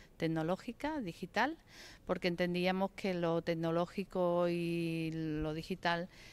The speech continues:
tienen que incorporarse en la resolución de lo-, de los retos que nos planteamos y que se plantean la-, las entidades sociales.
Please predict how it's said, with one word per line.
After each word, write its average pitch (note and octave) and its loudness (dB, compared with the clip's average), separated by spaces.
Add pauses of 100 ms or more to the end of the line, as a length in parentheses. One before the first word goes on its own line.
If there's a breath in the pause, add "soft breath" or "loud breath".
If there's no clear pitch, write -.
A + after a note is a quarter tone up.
(120 loud breath)
tienen F#3 2
que F3 -2
incorporarse F3 -2
en E3+ -2
la E3+ 0
resolución E3+ -4
de E3 -2
lo-, C#3+ -4
de D#3+ -4
los D3+ -4
retos E3 -4
que - -4
nos D3 -4
planteamos D#3 0
y G#3+ -8
que F3 -8
se E3+ -6
plantean D3+ -4
la-, C#3+ -6
las C#3+ -4
entidades D3 -2
sociales. C#3 -8